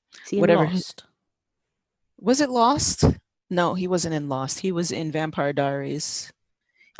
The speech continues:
Speaker 2: He was
Speaker 1: Okay.
Speaker 2: the evil brother. So I don't think that's him. Just like
Speaker 1: Yeah.
Speaker 2: Boomer sent her picture, that's not her. <laughs> I'm
Speaker 1: Did
Speaker 2: thinking
Speaker 1: she
Speaker 2: Gavin
Speaker 1: send a
Speaker 2: is, like
Speaker 1: picture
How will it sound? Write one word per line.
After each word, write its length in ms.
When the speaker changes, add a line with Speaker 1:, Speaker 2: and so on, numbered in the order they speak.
Speaker 2:
He 100
was 180
Speaker 1:
Okay. 0
Speaker 2:
the 140
evil 320
brother. 560
So 200
I 140
don't 160
think 180
that's 200
him. 380
Just 200
like 120
Speaker 1:
Yeah. 80
Speaker 2:
Boomer 320
sent 360
her 140
picture, 420
that's 280
not 180
her. 160
<laughs> 840
I'm 160
Speaker 1:
Did 80
Speaker 2:
thinking 260
Speaker 1:
she 20
Speaker 2:
Gavin 440
Speaker 1:
send 80
a 40
Speaker 2:
is, 140
like 160
Speaker 1:
picture 200